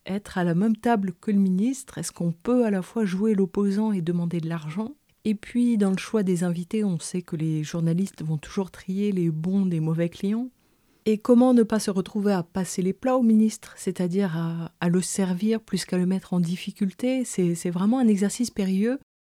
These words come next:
sans compter qu'être invité à la table, c'est entrer dans le jeu de la représentation qui flatte les égos et qui fait devenir une personnalité. Or, c'est un jeu dangereux qui en a perdu beaucoup.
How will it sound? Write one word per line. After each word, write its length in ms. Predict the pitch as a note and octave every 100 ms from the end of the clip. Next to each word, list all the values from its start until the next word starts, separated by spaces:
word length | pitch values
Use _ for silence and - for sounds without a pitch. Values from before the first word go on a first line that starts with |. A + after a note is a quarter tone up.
| _
sans 180 | -
compter 360 | G3 G#3 G#3 C4
qu'être 340 | - G#3 -
invité 480 | F#3+ F#3 F#3+ G#3 -
à 80 | A3+
la 120 | F#3
table, 440 | F3 G3+ A#3 G3 F3 -
c'est 360 | - G3 F#3+ -
entrer 300 | F#3+ - A3+
dans 160 | G3
le 60 | E3+
jeu 180 | E3 A3
de 40 |
la 60 | G#3
représentation 800 | - F3+ F3 E3+ E3 - A3 A3+
qui 200 | - E3+
flatte 340 | - A#3+ -
les 180 | G3 F3+
égos 320 | F#3 A3 C4
et 80 | A3+
qui 180 | - E3+
fait 220 | - A3+
devenir 320 | F#3+ F3 G3+
une 100 | F3
personnalité. 800 | E3+ F3 - F3 F3 F3 A#3+ B3+ -
Or, 220 | G3 -
c'est 140 | -
un 180 | D#3 D3+
jeu 200 | D3 G#3+
dangereux 520 | G#3 D#3+ D#3 D#3+ G3+ - _
qui 320 | - G3+ F#3 - _ -
en 140 | F#3
a 80 | F#3
perdu 340 | - E3+ F3+
beaucoup. 460 | F3+ G3 G3+ G3+